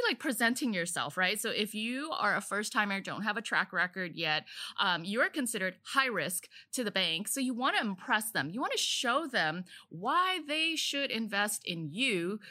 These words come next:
to be an owner of this property you're bringing to their table. Uh, and amongst all others, right? So you have to think of it that way. It's very business-like. So don't take it personally when a bank says no thanks. Sometimes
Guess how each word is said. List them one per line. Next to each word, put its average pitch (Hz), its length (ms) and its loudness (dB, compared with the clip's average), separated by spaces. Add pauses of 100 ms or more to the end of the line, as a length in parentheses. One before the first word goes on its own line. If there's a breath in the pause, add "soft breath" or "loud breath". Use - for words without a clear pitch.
(160 loud breath)
to 233 100 0
be 208 380 -2
an 190 220 -2
owner 240 520 6
of 180 400 2 (160)
this 185 180 -2
property 214 460 2
you're 170 140 -4
bringing 170 340 -6
to 180 140 -6
their 147 120 -4
table. 180 540 -6 (320 loud breath)
Uh, 165 200 4 (180)
and 185 220 0 (160)
amongst 196 400 2 (140)
all 190 220 2
others, 143 340 0
right? 175 260 0
So 226 80 -4
you 226 60 -2
have 254 100 -4
to 285 80 -6
think 277 220 -2
of 277 40 -2
it 240 140 -2
that 175 180 4
way. 151 120 2
It's 185 240 -2
very 214 300 -2
business-like. 196 920 0
So - 140 -6
don't 277 320 2
take 311 260 -8
it 330 160 -6
personally 247 640 -2
when 233 120 0
a 196 60 2
bank 180 240 -2
says 180 260 -4
no 165 140 -4
thanks. 160 460 -2 (260 loud breath)
Sometimes 254 1000 2